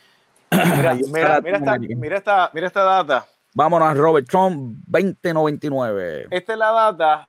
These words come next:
Speaker 2: de, de, los, de las pruebas que se están haciendo, eh, en, en, per, por personas, por, ah, por cada cien mil personas en diferentes países. No se ve, eh, claramente. Déjame ver si puedo apagar un poquito aquí.
Speaker 1: Sí, no.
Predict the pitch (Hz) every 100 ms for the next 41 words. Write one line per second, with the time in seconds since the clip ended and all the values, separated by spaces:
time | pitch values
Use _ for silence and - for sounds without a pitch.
0 | _ - 120 147 147 139 143 131 147 143
1 | 147 160 - 165 196 208 180 156 147 165
2 | 175 175 165 160 135 120 - 123 120 113
3 | 107 95 _ _ _ _ - 135 131 127
4 | 131 131 127 117 113 104 - 131 123 123
5 | _ _ - 147 135 135 - 196 190 165
6 | 135 143 131 _ 131 _ 127 120 117 -
7 | 120 147 156 180 175 180 180 170 185 175
8 | 156 151 _ _ _ _ - 147 139 131
9 | 135 131 170 170 147 165 139 120 110 127
10 | 175 165 160 180 180 170 - 151 156 165
11 | 165 170 147 127 139 147 127 139 139 113
12 | _ _ _ 127 120 120 127 127 127 131
13 | - - - _ _ _ _ _ _ _
14 | _ _ _ _ _ - - _ _ -
15 | - - - _ - 50 -